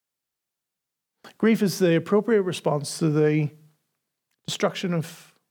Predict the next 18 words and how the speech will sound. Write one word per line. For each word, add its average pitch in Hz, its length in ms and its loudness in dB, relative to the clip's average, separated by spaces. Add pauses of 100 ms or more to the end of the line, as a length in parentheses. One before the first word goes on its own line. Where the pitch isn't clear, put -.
(340)
truth 175 540 0
and 139 220 -4
goodness. 160 800 -4 (1400)
And 190 80 4
those 233 180 2
three 233 100 -2
things, 165 320 -2
beauty, 196 400 0
truth, 214 300 0
and 170 120 0
goodness, 208 380 0
they're 190 240 2
not 233 240 0
separate 170 360 -4
categories. 175 760 -8 (600)
They're 170 120 0
one 165 280 0
thing. 135 440 -8